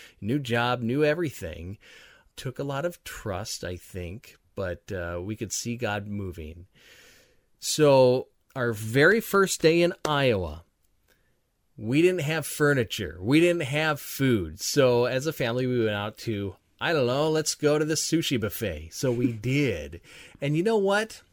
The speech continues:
We've seen some pretty awesome things since God has moved our family here. So every year now on October first, the anniversary of our first day in Iowa, we go to the sushi buffet. And we go around the table. And everybody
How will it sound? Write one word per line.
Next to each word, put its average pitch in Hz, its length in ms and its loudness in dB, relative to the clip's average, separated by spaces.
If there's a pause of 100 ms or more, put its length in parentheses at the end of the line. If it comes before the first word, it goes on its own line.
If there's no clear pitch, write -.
(240)
We've 170 260 -2
seen 170 680 -2
some 147 220 -6
pretty 131 280 -4
awesome 113 320 -6
things 98 380 -8
since 98 200 -6
God 90 260 -10
has 92 180 -12
moved 87 180 -10
our 87 60 -10
family 92 320 -10
here. 220 300 -6
So - 340 0 (120)
every 151 500 -4
year 175 440 -2
now 85 240 -8
on 92 80 -8
October 107 540 -8
first, 92 340 -8
the 107 140 -4
anniversary 117 460 -4
of 113 120 -2
our 107 100 -6
first 127 320 -12
day 127 120 -10
in 170 100 -10
Iowa, 90 460 -8 (340)
we 120 140 0
go 123 100 2
to 123 80 0
the 120 80 -2
sushi 131 380 -2
buffet. 92 420 -8 (760)
And 117 100 -4
we 113 80 -2
go 123 160 4
around 131 240 2
the 139 60 0
table. 110 500 -4 (220)
And 139 100 0
everybody 147 640 2